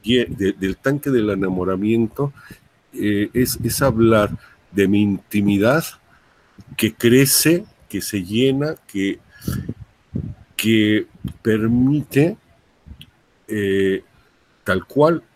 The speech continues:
guardar esos sentimientos y esos afectos. De manera que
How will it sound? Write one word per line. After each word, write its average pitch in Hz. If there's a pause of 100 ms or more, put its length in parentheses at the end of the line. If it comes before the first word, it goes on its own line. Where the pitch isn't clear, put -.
guardar 104 (260)
esos 117
sentimientos 110
y 110
esos 101
afectos. - (920)
De 101
manera 113
que 131